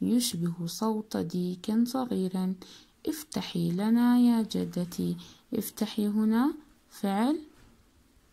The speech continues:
أمر. أحضرنا لك هدايا.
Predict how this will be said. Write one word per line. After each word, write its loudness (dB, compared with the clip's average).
أمر. -2
أحضرنا 2
لك 2
هدايا. 2